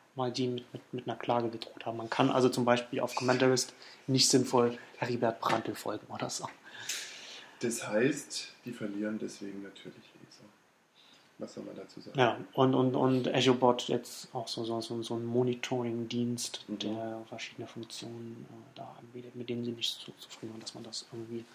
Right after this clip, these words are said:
Speaker 2: Und wer macht
Speaker 1: den, den
Speaker 2: EchoBot?
Speaker 1: Artikel. EchoBot, deutsches Angebot, ähm, ich glaube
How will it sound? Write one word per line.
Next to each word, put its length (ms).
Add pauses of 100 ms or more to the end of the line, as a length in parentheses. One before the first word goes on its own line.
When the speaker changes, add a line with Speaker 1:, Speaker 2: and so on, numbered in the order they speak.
(300)
Speaker 2:
Und 140
wer 80
macht 160
Speaker 1:
den, 100
den 120
Speaker 2:
EchoBot? 240
Speaker 1:
Artikel. 220 (420)
EchoBot, 540 (680)
deutsches 840 (440)
Angebot, 640
ähm, 720 (1700)
ich 80
glaube 680